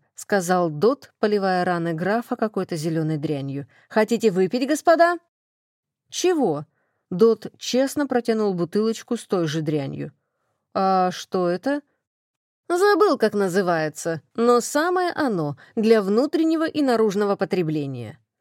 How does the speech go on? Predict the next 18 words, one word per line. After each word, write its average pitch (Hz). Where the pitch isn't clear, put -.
"Давайте", 175
махнул 175
рукой 170
Даунара. 170
"Хуже 185
не 185
будет". 165
"Будет, 302
будет", 214
утешил 190
его 180
добрый 165
халат, 180
"но 359
не 359
от 349
моего 339
зелья". 143